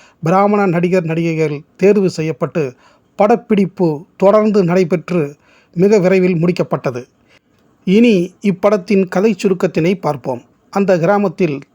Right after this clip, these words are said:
தாழ்த்தப்பட்ட சமூகத்தைச் சேர்ந்த முருகன் தீண்டாமையை ஒழிப்பதற்காக போராடுகிறான். இப்பிரச்சனையில்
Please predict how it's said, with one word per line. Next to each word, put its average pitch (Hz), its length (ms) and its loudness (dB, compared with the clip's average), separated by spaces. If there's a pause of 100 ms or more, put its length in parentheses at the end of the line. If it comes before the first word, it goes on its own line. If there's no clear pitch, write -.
(160)
தாழ்த்தப்பட்ட 196 800 -2
சமூகத்தைச் 180 500 -4
சேர்ந்த 156 320 -4
முருகன் 147 440 -6 (440)
தீண்டாமையை 180 720 0
ஒழிப்பதற்காக 170 800 -2
போராடுகிறான். 139 600 -6 (380)
இப்பிரச்சனையில் 202 880 0